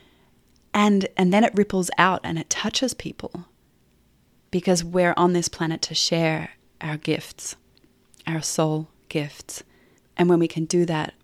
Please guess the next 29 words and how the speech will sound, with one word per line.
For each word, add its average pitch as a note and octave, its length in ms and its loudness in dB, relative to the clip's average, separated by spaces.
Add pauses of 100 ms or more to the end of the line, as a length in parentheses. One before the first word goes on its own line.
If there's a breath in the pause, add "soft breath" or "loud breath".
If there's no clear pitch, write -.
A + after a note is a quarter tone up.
(440)
when E3+ 140 2
we E3 120 2
can D#3+ 280 -2
get - 280 -2
out D#3+ 200 2
of E3+ 120 -2
our E3 160 -2
own D#3 220 -2
way D3+ 400 -6 (680 soft breath)
and E3 180 2
stop E3 260 2
holding D#3+ 320 0
ourselves D#3 340 -8
back D3+ 360 -6
and D3 100 -2
just - 220 -6
bravely D#3 400 0
go D#3 180 -4
ahead D3+ 240 -8
and D3+ 160 -6
share, D3+ 480 -2 (1300)
it D#3+ 160 -4
touches - 420 -6
people D#3 520 -8 (140)
and D#3 100 0
it - 80 -2
makes D3+ 320 -2
a D#3+ 40 -6
difference. - 600 -12